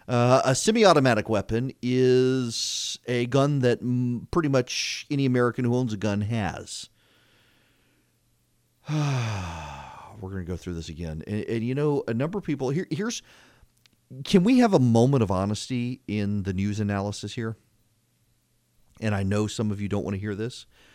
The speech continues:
Twenty sixteen has so skewed the psyche of Republican voters, it's going to be very hard to make them realize that there are problems ahead in twenty twenty. Because so many of us, myself included, were convinced Hillary Clinton was gonna win and she didn't,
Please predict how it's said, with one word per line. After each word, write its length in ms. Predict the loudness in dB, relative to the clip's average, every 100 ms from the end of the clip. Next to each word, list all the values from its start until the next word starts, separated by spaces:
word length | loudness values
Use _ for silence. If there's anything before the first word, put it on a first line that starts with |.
| _ _ _ _ _ _ -10
Twenty 300 | -2 0 0
sixteen 1040 | -2 -4 -4 -6 -4 -2 0 0 0 -2 -6 _ _ _ _ -6
has 220 | -2 0
so 320 | -2 0 0
skewed 720 | 0 -2 -4 -4 0 0 0
the 80 | -2
psyche 560 | -6 -2 -2 -2 -4 -2
of 120 | -2
Republican 520 | -2 -4 -4 -4 -4
voters, 440 | -2 -2 -2 -4 -6
it's 160 | -10
going 200 | -6 -6
to 60 | -2
be 120 | -4
very 340 | -2 -2 -2
hard 680 | -4 -4 -2 0 0 -2 -4 -14 _ _ _ -4
to 160 | -2
make 280 | 0 -2 -2
them 200 | -4 -2
realize 760 | -2 -2 0 0 0 0 -2 -4
that 200 | -6 -2
there 160 | -2
are 100 | -2
problems 580 | -4 -2 0 0 -2 -4
ahead 280 | -4 -4 -4
in 100 | -6
twenty 260 | -6 -6
twenty. 460 | -6 -10 -12 -12 -20 _ _ _ _ _ _ _ _ _ -6
Because 280 | 2 2
so 160 | 4 4
many 280 | 4 2 2
of 100 | 2
us, 140 | 0
myself 420 | 0 0 0 0
included, 640 | -2 -2 0 2 0 -2 -8
were 220 | -4 -2
convinced 400 | -2 -2 -2 -4
Hillary 220 | -4 -4
Clinton 180 | -4 -4
was 100 | -2
gonna 300 | -2 -2 -4
win 300 | -4 -2 0
and 140 | 0 -2
she 180 | -4 -8
didn't, 500 | -6 -8 -6 -8